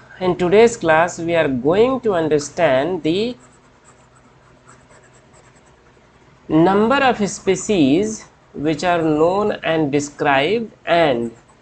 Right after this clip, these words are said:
the approximate species on the earth planet which are not described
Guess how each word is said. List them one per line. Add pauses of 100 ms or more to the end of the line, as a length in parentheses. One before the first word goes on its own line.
(320)
the
approximate (600)
species (120)
on
the
earth
planet
which
are
not
described